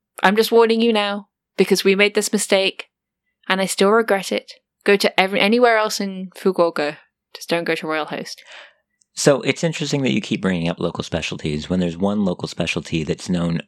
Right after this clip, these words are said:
Speaker 2: throughout Japan. It is synonymous with Fukuoka.
Speaker 1: Ramen?
Speaker 2: And yet you refuse to try it.
Speaker 1: Refuse to?
Speaker 2: Absolutely.
Speaker 1: Oh, I've tried it. I just don't like it.
Speaker 2: It's amazing.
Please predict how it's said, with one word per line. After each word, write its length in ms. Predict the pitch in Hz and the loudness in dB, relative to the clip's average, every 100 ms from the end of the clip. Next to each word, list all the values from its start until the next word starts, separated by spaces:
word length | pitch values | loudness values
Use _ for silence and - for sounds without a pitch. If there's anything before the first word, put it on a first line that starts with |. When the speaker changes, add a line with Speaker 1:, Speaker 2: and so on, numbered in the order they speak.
| _ | _
Speaker 2:
throughout 840 | - - 113 117 123 110 104 - | -20 -8 -4 -2 -2 -2 -4 -6
Japan. 680 | - - - 92 80 76 76 - _ _ - | -6 -6 -2 -2 -2 -4 -8 -12 _ _ -6
It 120 | 95 | -4
is 120 | 95 | -2
synonymous 960 | - - 101 104 107 110 101 80 - - | -4 -2 0 0 -2 -2 -2 -4 -10 -8
with 180 | 92 90 | -8 -6
Fukuoka. 680 | - 90 92 85 - 76 - _ - | -6 -2 -2 -2 -4 -6 -8 _ -8
Speaker 1:
Ramen? 280 | - 208 359 - | -2 0 -2 -2
Speaker 2:
And 160 | - | -2
yet 240 | - - - | -2 -4 -4
you 200 | 92 90 | 0 0
refuse 300 | 85 90 78 | 0 -2 -2
to 80 | - | -4
try 140 | - | -6
it. 200 | - - _ _ _ | -6 -14 _ _ _
Speaker 1:
Refuse 400 | - 170 339 622 | -2 0 0 0
to? 260 | - - 233 294 | 0 0 0 -2
Speaker 2:
Absolutely. 480 | - 170 170 170 160 | 2 6 6 6 4
Speaker 1:
Oh, 260 | 156 143 - _ _ | 4 2 0 _ _
I've 240 | - 285 - | -2 -2 -2
tried 500 | - - 214 262 277 | -6 0 2 4 4
it. 100 | 233 | 2
I 80 | 185 | 0
just 200 | 214 - | -4 0
don't 260 | 233 - - | 0 0 -4
like 500 | 175 165 196 233 - | -6 -2 -2 -2 -4
it. 220 | 143 - | -4 -4
Speaker 2:
It's 160 | - | -6
amazing. 380 | - 78 73 - | -6 -8 -10 -14